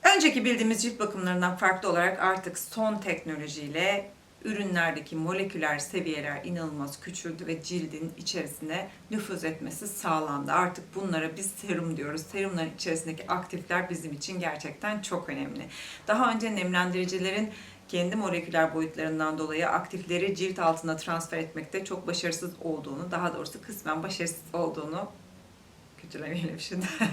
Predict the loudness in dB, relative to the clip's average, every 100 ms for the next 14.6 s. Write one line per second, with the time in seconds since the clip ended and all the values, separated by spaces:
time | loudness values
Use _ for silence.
0 | 4 4 2 0 -6 -6 -4 -4 -2 -2
1 | -2 0 0 0 -2 -4 -2 -2 0 0
2 | 4 4 2 -4 -16 -16 -4 0 0 0
3 | -6 -6 -8 -4 2 2 2 0 2 4
4 | 4 4 4 2 0 0 -2 -2 -2 -2
5 | -2 0 0 2 4 2 -2 -8 -10 -16
6 | -20 -10 -8 -4 0 0 -2 2 2 4
7 | 0 -2 -4 -2 0 2 2 0 0 -2
8 | -4 -6 -4 -2 -4 -6 -4 -2 -2 -6
9 | -6 -4 -6 -4 -4 -4 -6 -6 -6 -4
10 | -4 -4 -6 -6 -6 -4 -6 -8 -6 -8
11 | -6 -8 -8 -8 -8 -6 -8 -4 -2 -2
12 | -4 -4 -4 -2 -4 -4 -8 -14 -10 -6
13 | -6 -6 -12 -14 -2 4 6 6 2 4
14 | 2 2 -4 -4 -2 -2